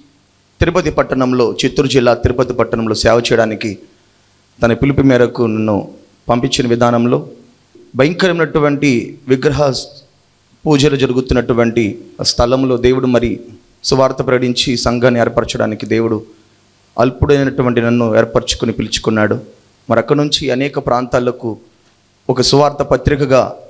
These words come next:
వాడుకుంటూ ఉన్నాడు. మరి దేవుడిచ్చిన తలంపును బట్టి మరి ముందుకు వెళ్తూ ఉన్నాం. దేవుని యొక్క మహా ఉద్దేశాన్ని బట్టి ఈ యొక్క నెలలో ఈ విజయవాడలో, ఈ విజయవాడ ప్రాంతంలో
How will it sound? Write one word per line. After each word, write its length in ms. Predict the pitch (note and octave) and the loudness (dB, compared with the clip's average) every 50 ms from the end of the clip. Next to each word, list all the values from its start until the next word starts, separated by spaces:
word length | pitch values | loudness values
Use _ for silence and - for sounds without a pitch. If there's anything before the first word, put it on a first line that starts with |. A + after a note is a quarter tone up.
| - | -4
వాడుకుంటూ 520 | A2+ A#2+ B2 B2+ C3 B2+ C3 A#2+ A#2+ - A#2 | 0 0 2 2 0 -2 -4 -4 -2 -2 -2
ఉన్నాడు. 340 | A2+ A#2 A2+ A2 G#2 G#2 - - - - _ _ _ _ _ _ _ _ _ _ _ _ _ - | -2 0 0 0 0 -2 -4 -8 -14 -20 _ _ _ _ _ _ _ _ _ _ _ _ _ -4
మరి 100 | - A#2 | -4 0
దేవుడిచ్చిన 460 | A#2+ C3+ D3 D#3 D3+ C#3+ D3 - C#3 | 2 2 2 2 0 0 -2 -2 -2
తలంపును 440 | C#3 C#3 C#3 C3 C3 C3+ C3+ C3+ C#3 | 0 0 2 2 2 0 0 0 0
బట్టి 260 | B2+ B2+ B2 B2 - | 2 2 2 2 0
మరి 380 | B2 B2 A#2 A#2+ A#2+ A2 G2+ - - - - _ _ _ _ _ _ _ _ - | 0 2 2 2 0 -2 -4 -8 -12 -16 -20 _ _ _ _ _ _ _ _ 2
ముందుకు 280 | A#2+ C3 C3 C3 C3+ C3 | 2 4 4 4 4 2
వెళ్తూ 300 | B2 A#2 A#2 A#2+ C3 A#2 | 2 2 2 2 2 2
ఉన్నాం. 340 | A2+ A2+ A2+ G#2+ G2 - - - - _ _ _ _ _ _ _ _ _ _ - - | 4 2 2 0 -2 -4 -8 -14 -20 _ _ _ _ _ _ _ _ _ _ -18 -4
దేవుని 260 | B2 D3 D#3+ D#3+ E3 | 0 0 2 2 0
యొక్క 160 | D#3+ E3 E3 | 0 0 0
మహా 260 | C#3+ C#3 B2+ A2+ D#3 | 0 0 0 0 0
ఉద్దేశాన్ని 520 | C#3+ C#3 C#3 C#3 D3+ C#3+ - D#3+ C#3+ C#3 C3+ | 0 0 2 2 0 2 2 2 2 2 2
బట్టి 240 | C3+ C3 - C#3+ C3+ | 0 0 2 0 2
ఈ 40 | |
యొక్క 200 | C3 B2+ B2+ - | 2 2 2 2
నెలలో 480 | B2+ B2 B2+ C#3+ D#3 D3+ C#3+ A#2+ F#2+ - - B2+ | 0 0 2 2 2 2 2 0 -2 -4 -4 -4
ఈ 60 | B2+ | -2
విజయవాడలో, 520 | B2+ B2 A#2 D3 C3+ C3+ C3+ B2+ A#2 - | -2 0 2 2 4 4 2 0 -2 -2
ఈ 100 | A#2+ B2 | -2 -2
విజయవాడ 360 | B2 A#2+ B2 B2 C3+ C3 B2 | -2 -2 -2 0 2 2 2
ప్రాంతంలో 640 | B2 B2 B2+ A#2+ A#2+ A#2 - B2 A#2 A#2 A#2+ G#2+ - | 2 0 0 -2 -2 -2 -2 -2 -2 0 0 -2 -2